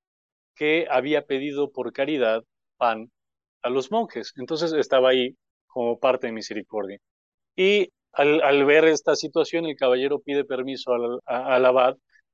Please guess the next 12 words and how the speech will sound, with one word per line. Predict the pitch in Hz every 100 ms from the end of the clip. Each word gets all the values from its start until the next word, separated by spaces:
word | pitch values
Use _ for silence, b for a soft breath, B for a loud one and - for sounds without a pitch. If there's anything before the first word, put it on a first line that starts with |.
| _ _ -
de | 131
ser | 123 151 160 170 -
él | 160
el | 160 143
primero | 127 127 127
en | 120
hablar. | 104 95 90 _ _ _
El | 123
abad | 127 117 117
dice, | 113 123 - _ _ _ _ _ -
"Adelante, | 127 165 269 220 120
¿no? | 151